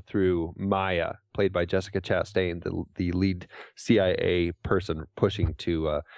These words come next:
to find Osama bin Laden. And it's, um, it's meticulously crafted.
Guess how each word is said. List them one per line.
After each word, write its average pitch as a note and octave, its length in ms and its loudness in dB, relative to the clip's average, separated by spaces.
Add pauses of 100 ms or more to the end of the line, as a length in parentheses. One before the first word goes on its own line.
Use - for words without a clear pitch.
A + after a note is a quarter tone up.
(360)
to F#2+ 160 4
find E2+ 420 4
Osama D#2 440 0
bin D2 140 -2
Laden. D2 360 0 (840)
And F#2+ 400 2 (100)
it's, - 560 -2
um, D#2 440 0 (580)
it's G2 320 -4 (600)
meticulously A#2+ 880 4
crafted. F2 640 -2